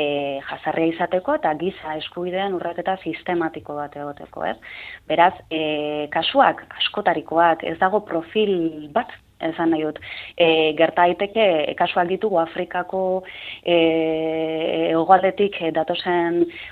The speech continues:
pertsona askok adibidez, ba, bueno, e, genero arrazoiengatik, ez,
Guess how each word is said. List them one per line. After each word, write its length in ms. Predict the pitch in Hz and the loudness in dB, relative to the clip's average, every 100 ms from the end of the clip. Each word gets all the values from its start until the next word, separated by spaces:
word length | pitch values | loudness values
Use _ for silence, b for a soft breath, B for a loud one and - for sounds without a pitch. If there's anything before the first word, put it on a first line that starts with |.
| - | -2
pertsona 320 | 180 185 180 | 0 2 0
askok 240 | - 202 | 0 2
adibidez, 480 | 196 202 214 254 262 | 2 2 0 0 0
ba, 120 | 185 160 | -2 -2
bueno, 420 | 175 160 156 156 | 0 -2 -2 -2
e, 720 | 156 151 156 151 151 147 - - | -4 -4 -4 -6 -6 -8 -10 -4
genero 360 | 196 185 165 151 147 147 - - _ - - | 0 0 0 -2 -4 -6 -10 -20 _ -20 -12
arrazoiengatik, 880 | - 180 175 180 170 160 151 165 165 | -4 -2 -2 -2 -2 -2 -4 -6 -6
ez, 140 | 165 | -6